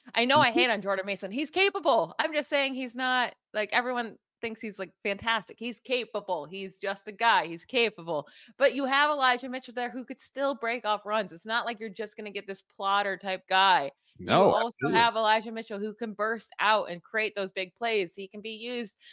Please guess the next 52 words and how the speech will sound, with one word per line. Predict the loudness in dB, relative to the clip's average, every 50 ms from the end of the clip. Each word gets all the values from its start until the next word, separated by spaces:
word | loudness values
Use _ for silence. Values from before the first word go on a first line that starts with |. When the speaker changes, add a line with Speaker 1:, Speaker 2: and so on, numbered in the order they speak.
| -20 -8 -2
Speaker 1:
I | 0 0
know | 2 2 2
they | 2 4
don't | 2 2 2
love | 2 2 0 2
to | 0 -2
use | -2 -2 -4 -4
him | -6 -6
as | -8 -8
a | -8 -10
pass | -6 -4 -4 -4 -4 -4
catcher | -8 -8 -8 -6 -8
as | -8 -8 -4
much, | -4 -4 -2 -4 -6
and | -12
he's | -12 -6
not | -4 -6 -6 -4
nearly, | -6 -4 -2 -2 -2 -2 -4 -4 -2
I | -2
mean, | -4 -4 -6 -10
he's | -12 -14 -12 -8
nowhere | -4 -4 -4 -4 -4 -6 -8
near | -6 -6 -4 -4 -4
what | -4 -4 -4 -6 -6 -10
Christian | -12 -12 -12 -12 -12
McCaffrey | -4 0 0 0 0 0 -4 -6
can | -6 -8
do | -6 -4 -4
as | -4 -4
a | -6
receiver, | -10 -8 -6 -4 -2 0 0 0 0 _ _ -20 -18 _ -8
but | -8 -8 -6
you | -8 -8
can | -6 -8 -8
still | -8 -2 0 0 0 0
do | -2 -8
checkdowns | -6 -2 -2 -2 -2 0 0 2 2 2 2 0 -4 -8 -6
to | -4
Elijah | 0 2 4 4 2 2 -2 -6
Mitchell, | -6 -6 -6 -6 -6 -6 -4 -2
and | -4 -4
he | -6 -10 -10
can | -10 -14 -16
still | -14 -8 -4 -4 -4 -4
create | -4 -4 -4 -4 -4 _
plays | -4 -2 0 0 -2 -4 -6
with | -14 -16 -16
space. | -8 -4 0 0 2 0 0 -2 -2
Like, | -2 -2 -2 _ _ _ _ _ _ _ _ _ -20 -18 -10
figure | -6 -6 -2 0 0
it | 2 2
out. | 2 2 0